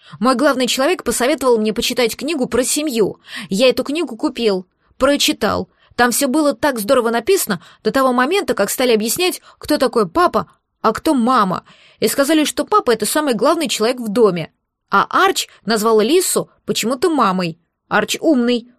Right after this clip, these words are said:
он не станет говорить, что попало. И Лиса умная. Если бы Арч сказал что-то не то, она бы его поправила.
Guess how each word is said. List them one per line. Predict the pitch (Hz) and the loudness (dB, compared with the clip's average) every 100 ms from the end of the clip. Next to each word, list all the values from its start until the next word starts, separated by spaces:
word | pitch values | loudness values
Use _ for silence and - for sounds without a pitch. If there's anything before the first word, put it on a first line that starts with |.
| - | -2
он | 208 | 0
не | 240 | 0
станет | - 403 294 | -2 -2 -2
говорить, | 196 202 240 302 - - | 0 2 2 2 -6 -14
что | - 226 | -4 -2
попало. | 262 294 233 185 165 - _ _ | -2 0 0 0 -2 -6 _ _
И | 196 | -2
Лиса | 208 320 - 320 - | 0 0 0 -2 0
умная. | 320 233 202 175 - _ _ _ | 0 0 0 -4 -8 _ _ _
Если | 214 220 | -2 2
бы | 220 233 - | 0 0 0
Арч | 254 214 - 202 | 0 0 -4 -6
сказал | - 220 220 | -4 0 0
что-то | 214 220 214 | 0 -2 -2
не | 190 190 | -2 -2
то, | 370 330 - _ - | 0 0 -2 _ -6
она | 202 214 | -2 2
бы | 220 | 2
его | 240 262 | 2 2
поправила. | 339 349 381 233 196 180 | 0 0 0 0 0 -2